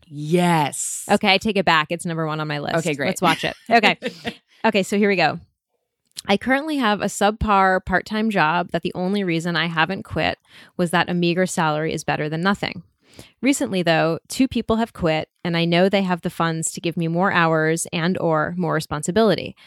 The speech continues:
Speaker 2: However, the last time I tried to broach this topic, I felt very pigeonholed. I was hired through vocational rehab. They knew before I even started that I have Asperger's syndrome, and I have to say I don't like the fact that they know.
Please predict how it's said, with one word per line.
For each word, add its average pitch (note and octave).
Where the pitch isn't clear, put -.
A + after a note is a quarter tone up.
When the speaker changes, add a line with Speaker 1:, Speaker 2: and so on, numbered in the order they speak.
Speaker 2:
However, F#3+
the F#3+
last F#3+
time A#3
I F#3
tried F3
to E3+
broach D3+
this F3
topic, D#3
I E3+
felt E3
very D#3+
pigeonholed. D#3+
I G3
was F#3+
hired A3+
through G3
vocational E3+
rehab. D#3
They F#3
knew F#3
before G3
I -
even F3+
started D3
that D3
I D3
have E3
Asperger's D3+
syndrome, C#3+
and E3+
I E3+
have E3+
to F#3
say E3
I E3+
don't D#3+
like D#3+
the E3
fact -
that D3
they D#3
know. E3